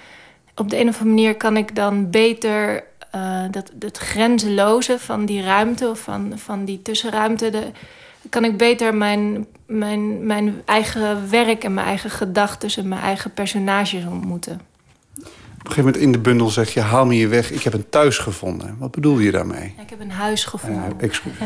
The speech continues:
Speaker 1: <laughs> Dat is toch iets
Speaker 2: Dat is
Speaker 1: anders,
Speaker 2: iets
Speaker 1: ja.
Speaker 2: wezenlijk anders, excuus.
Speaker 1: Wezenlijks anders. Nou, dat,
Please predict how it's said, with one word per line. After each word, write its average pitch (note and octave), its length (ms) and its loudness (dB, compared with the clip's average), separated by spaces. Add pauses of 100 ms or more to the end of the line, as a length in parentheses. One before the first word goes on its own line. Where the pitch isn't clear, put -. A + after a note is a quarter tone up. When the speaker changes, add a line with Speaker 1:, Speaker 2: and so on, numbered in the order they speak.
Speaker 1:
<laughs> - 60 -6
Dat G#3 180 0
is - 200 -2 (240)
toch A#3+ 160 0
iets G#3+ 160 2
Speaker 2:
Dat G#3+ 80 4
is G#3 60 6
Speaker 1:
anders, G#3+ 280 4
Speaker 2:
iets C3+ 80 2
Speaker 1:
ja. G#3+ 220 6
Speaker 2:
wezenlijk F3 260 -4
anders, F#3+ 260 -10
excuus. G#3+ 180 -8
Speaker 1:
Wezenlijks A#3+ 580 0
anders. G3+ 280 -10 (460)
Nou, C4+ 260 4
dat, A3+ 260 0